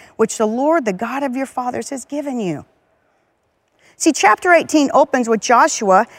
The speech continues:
and the Israelites, and they're at a city named Shiloh. Now, this is a city that's found in Ephraim, and it's between Gibeon and Shechem, kind of halfway between. Now, before Joshua begins to divide up the rest of this land,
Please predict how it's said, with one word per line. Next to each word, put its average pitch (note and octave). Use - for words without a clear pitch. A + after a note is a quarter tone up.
and A#3+
the -
Israelites, G3
and C4+
they're D#4
at -
a G#3+
city D#4+
named C4+
Shiloh. F#3+
Now, A#3
this C#4
is -
a G#4+
city A#3
that's A3+
found G3+
in -
Ephraim, E3+
and B3+
it's C4
between A#3
Gibeon A#3+
and D#4
Shechem, G#3
kind G#3+
of G3
halfway G#3
between. A3
Now, B3
before B3+
Joshua D4
begins B3
to D4
divide A#3
up A#3+
the G3+
rest A3
of G3+
this F3+
land, A#3